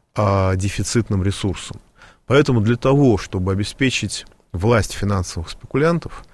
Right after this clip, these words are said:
а, чтобы обеспечить максимальный дефицит на деньги, наши либералы сегодня проводят заведомо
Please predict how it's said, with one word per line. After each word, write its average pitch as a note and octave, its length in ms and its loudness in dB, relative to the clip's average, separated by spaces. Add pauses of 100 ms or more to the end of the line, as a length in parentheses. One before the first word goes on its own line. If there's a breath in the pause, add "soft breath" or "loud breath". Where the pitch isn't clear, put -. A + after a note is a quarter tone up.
(440 loud breath)
а, F2+ 520 0
чтобы G2 340 -2
обеспечить G#2+ 720 -2 (220 loud breath)
максимальный A2+ 680 2
дефицит F#2+ 600 -4
на F#2+ 220 0
деньги, A2+ 560 0 (400 loud breath)
наши G2+ 420 0
либералы G#2 640 0
сегодня G#2 640 -2 (300 loud breath)
проводят G2+ 420 2
заведомо G2 680 2